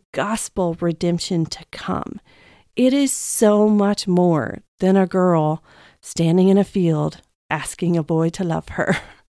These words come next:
That makes for a great movie, but there's so much more. Years ago, my husband and I were youth group leaders, and that sounds way more important than it was. We just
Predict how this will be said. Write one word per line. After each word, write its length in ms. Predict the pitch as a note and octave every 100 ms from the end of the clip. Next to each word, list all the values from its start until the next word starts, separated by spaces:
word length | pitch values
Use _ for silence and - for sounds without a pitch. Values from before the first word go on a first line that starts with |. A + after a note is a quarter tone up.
| _ - - - - -
That 160 | C#4+
makes 240 | C#4 C#4+ -
for 160 | D#4
a 80 | B3+
great 260 | G#3+ G3+ -
movie, 540 | G#3 F3+ D3 D#3+ A3 _ _
but 260 | F#3 F#3 - _ -
there's 260 | A#3 B3
so 440 | - - G#3 G3+ A3
much 380 | G3+ G3+ -
more. 540 | G3 F#3+ B3 - - - _ _ _ _ _ _ _ _ _ _ _ -
Years 420 | G#3+ A3+ B3 A3+
ago, 420 | G3+ E3 D3 D3
my 160 | D#3+ D#3
husband 400 | D3+ E3+ - F3
and 120 | D#3+
I 280 | C#3+ C#3+ D3
were 500 | D#3 C#3+ C#3+ D3 D3
youth 320 | A2+ D3+ D3
group 240 | - C#3 C#3
leaders, 480 | - C3+ D3 G#3 -
and 180 | - D3+
that 240 | C#3+ -
sounds 340 | - D#3+ D#3+
way 140 | E3+ D#3+
more 180 | D#3 D3
important 360 | D3 D3+ G#2
than 100 | C#3+
it 100 | A#2+
was. 400 | C#3+ B2+ C#3 -
We 100 | D3+
just 280 | C#3+ C#3